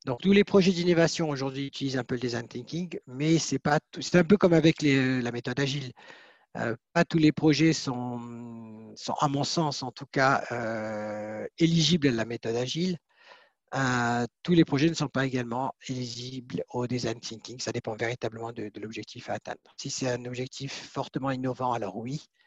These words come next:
Euh, si c'est sur des projets, on va dire, euh, d'évolution, euh, euh, matérielle ou logicielle, euh, s-, standard, entre guillemets,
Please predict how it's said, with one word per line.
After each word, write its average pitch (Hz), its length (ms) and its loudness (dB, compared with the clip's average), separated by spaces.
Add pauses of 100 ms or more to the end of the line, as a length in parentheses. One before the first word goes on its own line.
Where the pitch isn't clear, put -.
(500)
Euh, 113 180 -8
si - 220 -6
c'est 143 320 0
sur 131 320 -4
des 110 120 -8
projets, 123 460 -6
on 110 80 -4
va 107 120 -2
dire, 117 280 -4
euh, 107 520 -4
d'évolution, 127 1120 -4
euh, 110 160 -6 (720)
euh, 101 200 -12
matérielle 120 720 -2
ou 104 60 -12
logicielle, 123 800 -4
euh, 98 340 -6 (100)
s-, - 220 -20
standard, 135 840 -2 (160)
entre 117 160 -16
guillemets, 120 420 -8